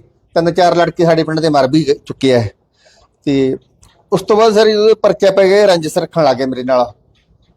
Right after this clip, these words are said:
ਤੇ ਉਸ ਤੋਂ ਬਾਅਦ ਇਹਨੇ ਗੁਰਦੁਆਰਾ ਸਾਹਿਬ ਸਹੁੰ ਖਾਧੀ ਵੀ ਮੇਰੀ, ਕਹਿੰਦਾ,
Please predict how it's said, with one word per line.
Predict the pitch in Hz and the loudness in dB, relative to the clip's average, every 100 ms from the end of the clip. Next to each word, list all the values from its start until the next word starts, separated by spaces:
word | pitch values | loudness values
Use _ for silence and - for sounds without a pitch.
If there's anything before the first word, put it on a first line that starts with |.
| _ _ _ - - - - | _ _ _ -20 -20 -20 -6
ਤੇ | 165 156 - - - - - | -2 -2 -4 -20 -20 -20 -8
ਉਸ | 185 | -6
ਤੋਂ | - 214 | -2 0
ਬਾਅਦ | 226 | 2
ਇਹਨੇ | 233 | 0
ਗੁਰਦੁਆਰਾ | 208 190 165 180 175 | 0 -2 0 0 0
ਸਾਹਿਬ | 190 190 | 0 0
ਸਹੁੰ | 175 208 | -2 0
ਖਾਧੀ | 180 180 | -2 -2
ਵੀ | 220 214 | -8 -10
ਮੇਰੀ, | 202 175 170 | -12 -10 -10
ਕਹਿੰਦਾ, | 170 - 180 196 202 | -12 -4 -2 0 0